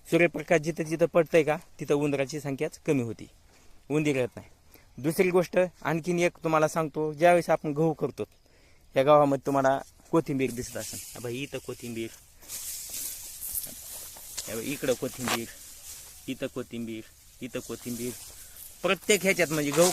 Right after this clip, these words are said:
करतानाच आपण ह्याच्यात कोथिंबीर टाकलेली, म्हणजे धना टाकलेला आहे. अच्छा,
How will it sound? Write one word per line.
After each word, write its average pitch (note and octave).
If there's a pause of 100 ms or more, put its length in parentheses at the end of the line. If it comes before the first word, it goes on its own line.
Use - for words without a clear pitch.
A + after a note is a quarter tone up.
करतानाच F3+
आपण E3
ह्याच्यात D#3+
कोथिंबीर D#3
टाकलेली, A2 (240)
म्हणजे A#2+
धना D#3+
टाकलेला A2+
आहे. - (1500)
अच्छा, -